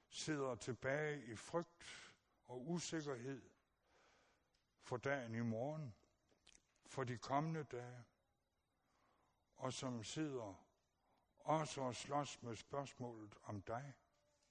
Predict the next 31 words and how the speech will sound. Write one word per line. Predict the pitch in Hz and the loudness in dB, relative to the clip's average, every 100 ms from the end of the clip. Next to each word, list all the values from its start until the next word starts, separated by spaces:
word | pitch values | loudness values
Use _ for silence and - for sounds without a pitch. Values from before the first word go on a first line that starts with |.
| _ _ _ _ | _ _ _ _
om | - 120 | 0 0
du | 110 160 165 | 2 0 0
er. | 123 131 139 - _ _ _ _ _ _ _ _ _ _ _ - _ _ - | 0 -2 -4 -10 _ _ _ _ _ _ _ _ _ _ _ -20 _ _ -4
Vi | 139 | -2
beder | 127 165 156 | 2 4 4
dig | 127 135 | 4 4
om, | 131 143 | 4 2
Herre, | 127 135 135 131 | 0 2 4 2
at | 120 - | 0 -2
du | 143 | 0
vil | 135 135 123 | 2 0 2
være | 131 | 0
nær | 131 147 | 0 -2
hos | 143 160 151 | -2 -4 -4
dem, | - 139 104 - _ _ - - _ | -4 -4 -4 -10 _ _ -20 -20 _
og | 139 139 | 0 2
være | 143 | 4
nær | 151 147 | 4 2
hos | 117 131 | 0 -2
hver | - 143 135 | 2 4 4
enkelt | 147 139 123 | 2 0 -2
af | - 139 | 0 2
os, | 151 139 117 - - | 2 -2 -4 -8 -2
at | 139 123 | -2 2
vi | 156 | 2
hver | 139 151 131 | 2 2 0
især | 127 117 - 127 107 - _ _ - _ - | -2 -4 -4 -6 -8 -16 _ _ -20 _ -6
må | 120 | -2
være | 113 120 117 110 95 - _ _ - | 2 2 2 0 -4 -12 _ _ -8
dine | 139 143 143 92 - - | -2 0 0 -2 -8 -10
vidner, | 107 117 117 120 | -2 0 0 -4